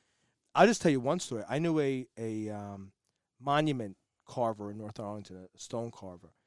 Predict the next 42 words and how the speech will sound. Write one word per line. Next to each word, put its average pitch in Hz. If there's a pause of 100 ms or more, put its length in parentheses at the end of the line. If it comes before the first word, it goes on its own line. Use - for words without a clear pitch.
(300)
and 113
his 156
father 135
was 107
a -
gravestone 98
carver. 87 (640)
And 131
he 135
said 131
that 113 (580)
during 175
the 180
Depression, 143 (1160)
the 123
first 170
thing 165
that 135
people 151
stopped 127
spending 127
money 123
on 139 (120)
was 117
headstones. 98 (460)
'Cause 131
you 120
think, 135
"Okay, 139
I 135
don't 135
have 139
a 127
job. 123 (380)
Uh, 104
gr-, 101
grandma's 143
in 135
the, 127
in 127
the 131
cemetery. 117